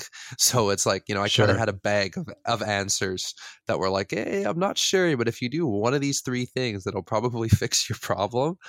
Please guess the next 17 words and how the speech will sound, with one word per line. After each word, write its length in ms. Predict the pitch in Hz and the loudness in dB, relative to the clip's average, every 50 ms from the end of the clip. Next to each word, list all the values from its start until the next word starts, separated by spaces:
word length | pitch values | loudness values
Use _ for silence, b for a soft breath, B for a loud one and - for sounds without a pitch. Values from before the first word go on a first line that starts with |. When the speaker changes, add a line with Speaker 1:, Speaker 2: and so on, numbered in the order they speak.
| B B B B 139 B | B B B B -12 B
Speaker 1:
because 320 | - 120 - - 120 101 104 | 0 0 2 2 2 2 2
it 80 | 107 80 | 2 2
was 160 | 101 107 - | 2 2 0
so 220 | - - 101 104 | 0 0 2 4
Speaker 2:
Yeah. 80 | 110 101 | 4 6
Speaker 1:
simplified. 800 | 95 92 101 101 95 - 123 117 - - 131 139 151 180 170 _ - - _ - | 6 4 4 2 2 0 0 0 0 0 0 0 0 -2 -6 _ -18 -14 _ -4
Um, 420 | 95 95 92 92 90 90 90 92 - | -2 -2 0 -2 -4 -4 -6 -4 -2
but, 260 | 101 98 95 90 - _ - B B B B B B B B B B B B _ - | 0 0 0 0 -4 _ -16 B B B B B B B B B B B B _ -6
uh, 200 | - 80 80 - - - - | -4 -4 -4 -4 -6 -2 2
it 100 | 120 135 | 4 6
was 220 | 135 156 170 143 131 | 6 6 6 6 4
interesting. 400 | 117 104 107 101 - 101 98 98 | 2 2 0 -2 -2 -2 0 0
It 120 | 98 101 | 2 2
was 180 | 117 123 110 107 | 2 2 2 0
weird 340 | 101 113 110 104 101 95 - | 0 2 2 2 2 2 0
to, 80 | 113 101 | 0 0
like, 200 | 101 98 95 | 0 0 -2